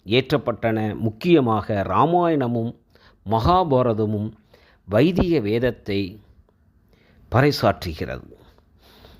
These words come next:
அதுபோல் தமிழ் வேதத்தை பறைசாற்றுபவை தொல்காப்பிய இலக்கண நூல், திருக்குறள், திருமந்திரம். இன்று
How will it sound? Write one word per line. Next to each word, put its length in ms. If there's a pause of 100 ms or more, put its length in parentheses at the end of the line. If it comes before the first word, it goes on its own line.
(100)
அதுபோல் 800 (440)
தமிழ் 460
வேதத்தை 760
பறைசாற்றுபவை 1080 (460)
தொல்காப்பிய 680
இலக்கண 480
நூல், 400 (460)
திருக்குறள், 760 (880)
திருமந்திரம். 760 (1200)
இன்று 680